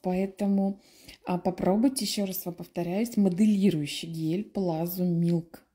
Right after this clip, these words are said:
Вот, вам очень понравится в работе. Вы можете максимально его тонко наносить, даже не выравнив-, точнее, не требует опила, потому что очень круто выравнивается. Вот. Попробуйте.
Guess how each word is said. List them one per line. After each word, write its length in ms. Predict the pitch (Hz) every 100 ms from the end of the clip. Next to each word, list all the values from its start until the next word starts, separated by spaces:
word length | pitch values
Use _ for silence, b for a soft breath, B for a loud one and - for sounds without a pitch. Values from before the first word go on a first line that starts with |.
| _ _ _ - -
Вот, 520 | 170 165 160 - - -
вам 380 | 180 185 226 -
очень 440 | 175 180 190 226 214
понравится 640 | 208 180 180 202 208 180
в 100 | 165
работе. 800 | 185 180 165 165 185 - 160 160 B B B B
Вы 80 | 190
можете 320 | 196 202 -
максимально 600 | 196 190 - 208 214 226
его 180 | 208 185
тонко 420 | 185 196 196 196
наносить, 540 | 175 170 175 - 262 -
даже 340 | 190 185 208
не 180 | 190 196
выравнив-, 1300 | 185 190 185 185 190 185 185 - - - - - -
точнее, 460 | - - 190 180 180 B B B -
не 140 | 208
требует 400 | 214 214 196 202
опила, 640 | 196 - 247 302 208 175 -
потому 280 | - 180 214
что 140 | 214
очень 220 | 196 185
круто 260 | 180 233 226
выравнивается. 880 | 185 196 190 160 156 151 - - 175 170
Вот. 280 | 165 - _ _ _ _ _ _ _ _ _ _ _ _ -
Попробуйте. 960 | 247 254 196 190 202 202 - 175 170